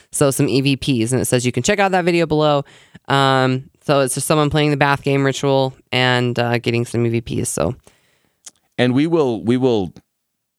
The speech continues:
Speaker 2: tweet these out.
Speaker 1: Yeah.
Speaker 2: Put these on, on
Speaker 1: Yeah.
Speaker 2: this, and we'll put some stuff. Um, yeah, this is a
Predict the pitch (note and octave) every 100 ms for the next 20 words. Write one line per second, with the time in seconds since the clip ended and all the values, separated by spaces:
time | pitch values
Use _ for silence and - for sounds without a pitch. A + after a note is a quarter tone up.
0 | _ _ - C3 A#2+ F#2+ F2+ F2+ D2+ -
1 | - _ _ - D3 D#4 A3+ - - B2+
2 | A2+ G#2+ G#2 G#2 G2 F#2+ F#2 F#2+ F#2 F#2
3 | - F2+ F2 E2+ D#2 F2+ - F2 F2+ F2
4 | - - - - C#3+ D#3+ E3 E3 D3 -
5 | _ _ _ _ _ _ _ _ _ -
6 | _ - G3+ D#3+ D3+ F#3+ A3+ D#3+ C#3+ B2+